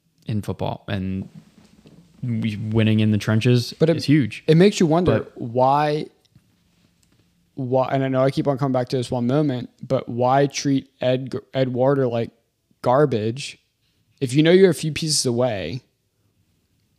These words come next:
Speaker 2: why treat him like garbage when you say, "Do you believe now?" and don't even take his question because he questioned your team for not being ready right now?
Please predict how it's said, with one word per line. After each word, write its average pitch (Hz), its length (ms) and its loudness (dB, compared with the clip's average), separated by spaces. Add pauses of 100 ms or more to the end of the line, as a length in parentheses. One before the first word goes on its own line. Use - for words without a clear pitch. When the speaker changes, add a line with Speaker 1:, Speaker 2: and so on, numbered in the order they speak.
(100)
Speaker 2:
why 139 680 2 (120)
treat 139 260 0
him 139 160 0
like 123 200 -2
garbage 117 520 0
when 117 160 -4
you 113 100 -4
say, 120 280 -2
"Do 120 140 -2
you 123 100 4
believe 120 380 -2
now?" 110 460 -8
and 117 120 -6
don't 120 180 -4
even 113 180 -6
take 113 220 -8
his 110 140 -8
question 113 680 -6 (640)
because 113 720 -2
he 131 160 -4
questioned 123 580 -2
your 110 100 -6
team 110 600 -6
for - 180 -6
not 120 200 -4
being 120 200 -4
ready 120 240 0
right 101 220 -8
now? 95 340 -10